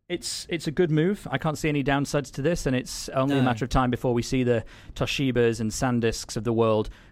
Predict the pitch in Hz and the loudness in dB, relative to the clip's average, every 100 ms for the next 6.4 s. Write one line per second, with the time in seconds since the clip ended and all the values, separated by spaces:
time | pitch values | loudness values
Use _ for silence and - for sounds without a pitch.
0 | - 123 117 - 110 117 110 - 104 - | -2 2 2 0 2 2 0 -2 -4 -2
1 | 98 101 101 - - 107 107 120 107 110 | -2 0 -2 -4 -6 -2 0 -2 0 -2
2 | 101 - 117 104 101 - 107 107 98 - | -2 -2 -2 0 -2 -4 -6 -6 -6 -6
3 | 101 98 110 - - - - 196 180 180 | -6 -6 -8 -14 -20 -18 -4 0 2 2
4 | 196 214 208 165 - 180 - 175 170 160 | 0 -4 -6 -12 -6 -6 -6 -6 -4 -2
5 | 196 175 123 120 131 135 135 139 135 139 | 2 2 2 -2 -2 -2 0 -2 -2 -4
6 | 135 135 135 | -2 0 0